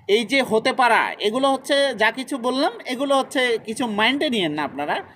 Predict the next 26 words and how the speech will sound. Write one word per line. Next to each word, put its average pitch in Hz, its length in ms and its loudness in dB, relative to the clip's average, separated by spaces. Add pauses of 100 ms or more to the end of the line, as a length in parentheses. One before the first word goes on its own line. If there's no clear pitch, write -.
(240)
এগুলো 220 240 2
হচ্ছে 254 220 0
যেমন 240 380 0
খুশি 262 260 -6
তেমন 220 320 -2
সাজের 226 320 0
অংশ। 165 280 -2 (640)
সুতরাং 247 520 0
এই 220 200 2
যেমন 220 360 0
খুশি 247 260 -6
তেমন 220 340 0
সাজ 226 280 0
যা 196 240 2
কিছু 220 200 -8
চলছে 208 520 -2 (680)
এটাকে, 190 680 0 (200)
আহ, 151 100 -2
সুন্দরভাবে 185 1040 -2 (180)
মেনে 170 260 -2
নিতে 185 500 -2
পারলে 175 440 0 (160)
আপনি 156 260 -4
কিন্তু 156 200 -10
পুরস্কার 175 440 -4
পাবেন। 190 280 -2